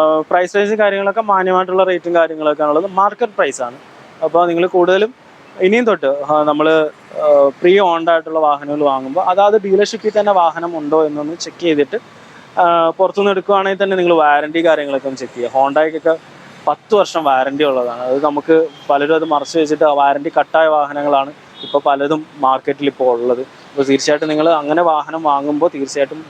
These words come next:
സർവീസ്, വാറണ്ടി കാര്യങ്ങളൊക്കെ ഉറപ്പുവരുത്തുക. ആ, വിഷൻ Honda-യുടെ, ആ, pre owned division ആണ്. ഓട്ടോ ടെറസ് എന്നാണ് ഇവരുടെ, ആ, pre owned division officially അറിയപ്പെടുന്നത്.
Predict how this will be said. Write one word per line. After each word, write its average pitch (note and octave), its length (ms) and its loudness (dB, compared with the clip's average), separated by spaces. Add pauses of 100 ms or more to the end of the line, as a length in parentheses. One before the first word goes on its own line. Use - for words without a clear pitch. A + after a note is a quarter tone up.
സർവീസ്, C#3 480 0
വാറണ്ടി C#3+ 440 0
കാര്യങ്ങളൊക്കെ C#3 460 -2 (440)
ഉറപ്പുവരുത്തുക. E3+ 580 -2 (360)
ആ, D#3 280 4
വിഷൻ F3 320 -2
Honda-യുടെ, F#3+ 600 0 (520)
ആ, D#3+ 180 4
pre F3 320 0
owned G#3 220 0
division F3 320 -2
ആണ്. E3 260 -2 (540)
ഓട്ടോ E3 260 0
ടെറസ് G3+ 320 -2
എന്നാണ് F#3+ 280 0
ഇവരുടെ, F3 420 0 (120)
ആ, D3+ 120 2
pre D3+ 160 -4
owned D3+ 240 2
division D3+ 360 0
officially D3 420 -2
അറിയപ്പെടുന്നത്. C3+ 540 -2